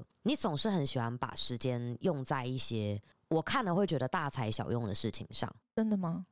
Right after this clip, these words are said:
Speaker 1: 比方说，就是像前阵子我们在工作上有很多调整，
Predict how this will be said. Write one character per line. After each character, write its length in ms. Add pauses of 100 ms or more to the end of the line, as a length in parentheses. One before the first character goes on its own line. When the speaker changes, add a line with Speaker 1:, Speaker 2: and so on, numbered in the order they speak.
(160)
Speaker 1:
比 120
方 160
说， 260
就 140
是 400
像 240
前 200
阵 240
子 300
我 100
们 240
在 400 (300)
工 220
作 200
上 240
有 140
很 240
多 400 (240)
调 340
整， 180